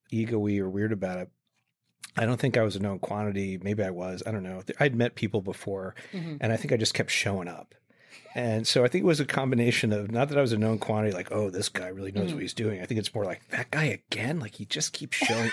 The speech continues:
Speaker 1: up.
Speaker 2: <laughs>
Speaker 1: Like, what has he got now?" And, and I
Speaker 2: Uh-huh.
Speaker 1: think, um, just constantly showing up with a smile and listening. I feel bad because I feel like now I'm doing a lot of talking, but the
Speaker 2: I know,
Speaker 1: magic
Speaker 2: but
Speaker 1: came
Speaker 2: that's
Speaker 1: from
Speaker 2: the
Speaker 1: listening a
Speaker 2: point.
Speaker 1: lot.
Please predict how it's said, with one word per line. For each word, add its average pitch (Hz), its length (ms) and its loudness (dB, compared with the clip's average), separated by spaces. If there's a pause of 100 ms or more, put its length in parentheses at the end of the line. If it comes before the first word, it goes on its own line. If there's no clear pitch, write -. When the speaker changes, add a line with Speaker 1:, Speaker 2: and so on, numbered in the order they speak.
(120)
Speaker 1:
up. - 200 2 (300)
Speaker 2:
<laughs> 359 100 0 (420)
Speaker 1:
Like, - 220 -4
what - 120 2
has 175 120 0
he 185 60 0
got 156 260 0
now?" 151 460 0 (260)
And, 269 440 0
and 147 300 0
I 170 60 4
Speaker 2:
Uh-huh. 156 120 2
Speaker 1:
think, 175 360 0 (100)
um, 120 460 -2 (1200)
just 151 320 0 (380)
constantly 139 440 0
showing 127 300 4
up 120 120 0
with 113 120 0
a 104 40 -2
smile 110 800 0
and 101 440 -2 (260)
listening. 104 760 0 (360)
I 110 80 -6
feel 120 200 0
bad 113 260 2
because 95 200 -4
I 95 60 -4
feel 107 200 -4
like - 160 -8
now 104 380 -2 (360)
I'm 104 160 -4
doing 107 160 0
a 101 60 -2
lot 101 140 0
of 92 60 -6
talking, 117 360 -4
but 101 180 -6
the 113 60 -2
Speaker 2:
I - 20 -2
know, 104 40 -4
Speaker 1:
magic 147 360 4
Speaker 2:
but 262 80 2
Speaker 1:
came 127 80 4
Speaker 2:
that's - 100 0
Speaker 1:
from 113 120 4
Speaker 2:
the 107 40 6
Speaker 1:
listening 120 380 4
a - 20 0
Speaker 2:
point. 98 120 -2
Speaker 1:
lot. 90 240 -10